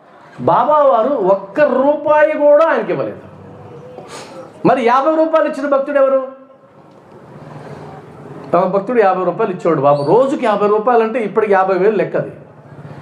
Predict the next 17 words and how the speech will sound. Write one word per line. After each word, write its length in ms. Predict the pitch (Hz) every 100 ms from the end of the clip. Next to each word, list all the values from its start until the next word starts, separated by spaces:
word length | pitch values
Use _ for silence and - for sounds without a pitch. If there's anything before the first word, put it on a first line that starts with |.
| -
మీరు 120 | 165 170
లెక్క 180 | 180
వేసుకోండి 340 | 240 226 208 170
కావాలంటే. 520 | 175 180 165 131 113 - - - - - - -
పంతొమ్మిది 300 | 196 247 233
వందల 180 | 233 220
పదిలో 320 | 214 208 220
యాభై 280 | 208 202 196
రూపాయలు 360 | 196 220 214
అంటే 540 | 196 180 202 277 - - 175
ఇప్పటికి 720 | 170 220 226 196 196 254 -
ఐదు 220 | 175 185
వేలు 200 | 196 226
కాదు, 200 | 196 175
యాభై 280 | 165 180 180
వేలు 160 | 190 202
లెక్క. 240 | 156 156